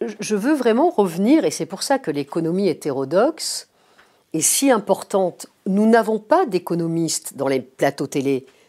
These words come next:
Nous avons que des économistes libéraux. Ce ne sont pas juste des économistes. Alors, quand ils sont vraiment économistes, en plus, hein, parce que la plupart du temps, ils ne sont pas forcément. Mais en plus, ils ont de toute façon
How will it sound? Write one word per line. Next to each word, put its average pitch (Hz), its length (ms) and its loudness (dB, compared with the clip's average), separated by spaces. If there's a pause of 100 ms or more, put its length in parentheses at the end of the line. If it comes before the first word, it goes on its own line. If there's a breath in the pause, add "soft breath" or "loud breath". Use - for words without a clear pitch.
(100)
Nous 170 160 0
avons 196 200 4
que - 120 0
des 156 200 -2
économistes 185 600 0
libéraux. 196 1000 2 (540)
Ce - 160 -10
ne 123 40 -8
sont 127 180 -6
pas 131 240 0
juste 127 500 -8
des 117 340 -8
économistes. 247 960 4 (480)
Alors, - 140 -14
quand - 180 -8
ils - 40 -12
sont 147 140 -8
vraiment 156 280 2
économistes, 147 500 -4
en 123 60 -8
plus, - 260 -12
hein, 170 100 -8
parce 131 120 -14
que - 100 -16
la 113 80 -8
plupart 120 240 -2
du 123 80 -4
temps, 190 160 0
ils 170 80 -2
ne - 40 -8
sont - 120 -14
pas 143 140 -6
forcément. 135 440 -4 (580 loud breath)
Mais - 200 -2
en 190 120 4
plus, 370 480 4
ils 170 200 -2
ont 226 80 2
de 175 100 0
toute 151 180 -8
façon 277 440 0